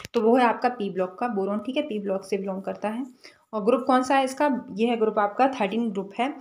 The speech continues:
फ़ोर्टीन, फ़िफ़्टीन, सिक्सटीन आपके एटीन ग्रुप होते हैं, थर्टीन से लेके एटीन ग्रुप होते हैं आपके पी ब्लॉक में।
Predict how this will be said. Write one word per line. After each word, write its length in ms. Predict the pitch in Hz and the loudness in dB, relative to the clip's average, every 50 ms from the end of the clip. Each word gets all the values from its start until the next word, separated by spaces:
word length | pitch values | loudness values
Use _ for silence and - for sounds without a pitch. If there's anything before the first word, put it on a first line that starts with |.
| - - - - _ _ _ | -14 -18 -20 -20 _ _ _
फ़ोर्टीन, 380 | - 240 233 - 247 254 262 262 | 4 4 4 4 4 4 4 4
फ़िफ़्टीन, 280 | 262 247 - 254 247 247 | 4 2 0 0 0 0
सिक्सटीन 520 | 240 226 - - 240 247 269 262 262 - - - - | 0 -4 -4 -2 2 4 4 4 2 0 -4 -2 0
आपके 300 | 220 220 220 - 247 247 254 262 - - - - - 240 | 0 0 0 2 4 4 4 4 0 -6 -12 -8 0 2
एटीन 320 | 240 240 240 254 254 240 | 2 4 4 4 4 4
ग्रुप 180 | 220 214 208 214 | 4 2 2 2
होते 200 | 202 190 190 214 | 0 -2 0 0
हैं, 100 | 233 254 | -2 0
थर्टीन 300 | - 226 196 185 208 214 | 2 2 0 0 0 -2
से 80 | 208 214 | -2 -2
लेके 220 | 208 202 - 226 | -4 -2 0 -2
एटीन 240 | 208 - 208 208 208 | -2 0 -2 -4 -4
ग्रुप 160 | 202 190 190 190 | -4 -4 -4 -6
होते 160 | 185 185 202 | -6 -4 -4
हैं 80 | 196 196 | -4 -4
आपके 120 | - 214 | -6 -8
पी 140 | 185 196 185 | -6 -6 -6
ब्लॉक 240 | 170 190 185 190 - 220 | -4 -4 -4 -4 -2 -4
में। 140 | 247 294 | -4 -4